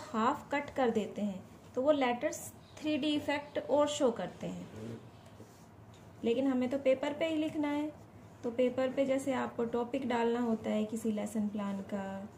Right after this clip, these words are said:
या आपको कोई स्लोगन लिखना है, तो आप ये वाली टेक्निक आप यूज़ कर सकते हैं। हिंदी और इंग्लिश letters के लिए, दोनों के लिए ये टेक्निक बहुत ही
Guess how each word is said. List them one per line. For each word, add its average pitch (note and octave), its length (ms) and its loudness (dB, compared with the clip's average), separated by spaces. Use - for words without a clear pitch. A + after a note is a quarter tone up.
या A3 180 4
आपको A3+ 500 0
कोई A#3 580 4
स्लोगन B3+ 440 4
लिखना A#3 380 4
है, A#3 220 2
तो D#4 160 -2
आप A#3 300 2
ये A3+ 200 4
वाली G#3+ 240 2
टेक्निक G#3 500 0
आप A3+ 200 0
यूज़ F#3+ 280 -8
कर F#3+ 160 -6
सकते - 360 -10
हैं। A3+ 400 0
हिंदी C#4 400 4
और C#4 140 4
इंग्लिश A#3+ 500 2
letters A3+ 420 2
के G#3 180 -2
लिए, A3 220 0
दोनों G#3+ 340 2
के G3+ 200 -6
लिए A3 180 -2
ये A3 320 2
टेक्निक A3+ 560 -2
बहुत A3 380 0
ही D#4 140 -2